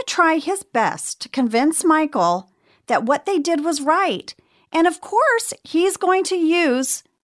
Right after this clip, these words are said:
the one argument that will clearly point this out to Michael, which is a Lord of the Rings analogy.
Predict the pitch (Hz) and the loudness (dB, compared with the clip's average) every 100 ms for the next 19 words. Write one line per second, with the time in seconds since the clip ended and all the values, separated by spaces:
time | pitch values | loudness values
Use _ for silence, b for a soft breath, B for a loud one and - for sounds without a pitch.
0 | - 269 294 349 349 381 320 262 233 - | 0 2 4 4 2 0 0 0 0 -4
1 | _ _ - 277 285 311 294 - - 392 | _ _ -2 0 2 -2 -4 -8 -6 -2
2 | 453 480 330 277 320 311 302 277 247 220 | 2 2 0 0 0 0 -2 0 0 0
3 | 240 214 190 208 196 190 b b b b | -2 -4 -2 -2 -2 -4 b b b b
4 | b 247 302 302 247 240 220 208 226 254 | b -2 0 2 2 2 0 0 0 0
5 | 254 233 233 226 185 170 175 175 170 190 | 0 2 2 2 2 2 -2 -2 -4 -6